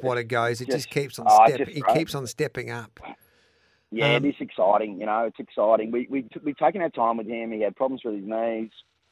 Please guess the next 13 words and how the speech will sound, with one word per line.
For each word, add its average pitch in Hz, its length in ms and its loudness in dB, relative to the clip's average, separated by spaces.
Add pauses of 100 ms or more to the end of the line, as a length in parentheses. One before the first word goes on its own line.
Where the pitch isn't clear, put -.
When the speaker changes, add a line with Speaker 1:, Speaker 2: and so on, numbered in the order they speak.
(140)
Speaker 2:
You 117 80 -6
know, 110 80 0
we 110 100 -2
had 123 120 4
him 120 100 -2
in 107 80 -6
a - 40 -4
paddock 127 320 0
for 127 80 -6
about 117 220 -4
nine 110 260 -4
months. 110 280 -4 (640)
Uh, 101 420 2